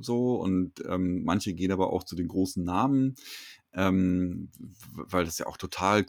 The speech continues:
cool ist, für eine Firma mit einem, äh, großen Namen zu arbeiten, die dann alle kennen in meinem Umfeld. Und da machen sie dann aber sehr häufig die Erfahrung, „Oh Gott, oh Gott, was ist denn das hier für ein Saftladen?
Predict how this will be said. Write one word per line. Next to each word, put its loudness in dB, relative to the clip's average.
cool 4
ist, 2
für -6
eine 0
Firma 0
mit -2
einem, -2
äh, -4
großen -2
Namen 2
zu -8
arbeiten, 0
die -4
dann -2
alle -6
kennen 2
in 0
meinem 2
Umfeld. 0
Und -4
da 6
machen 2
sie -6
dann -2
aber 0
sehr 2
häufig -4
die -10
Erfahrung, -4
„Oh -12
Gott, -8
oh -8
Gott, -6
was -8
ist -12
denn -4
das -6
hier -2
für -10
ein -2
Saftladen? -2